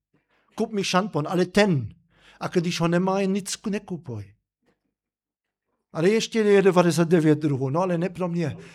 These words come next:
Já můžu jenom to. Hledejte šampon pro otroky. Víte, co je šampon pro otroky? Všech druhů.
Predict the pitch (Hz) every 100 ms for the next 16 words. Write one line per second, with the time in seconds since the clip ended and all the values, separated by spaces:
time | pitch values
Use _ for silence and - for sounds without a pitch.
0 | - 139 190 202 185 185 180 185 180 156
1 | 113 - _ _ _ _ _ _ _ -
2 | 170 220 233 226 151 - 165 180 180 170
3 | 170 202 190 190 - 113 - _ _ _
4 | _ _ _ 311 311 _ 370 285 240 226
5 | - - - - - - - _ - _
6 | - 180 208 202 196 - 165 202 214 185
7 | 180 175 196 190 233 220 - _ - -
8 | 190 - - 151 151 139 139 -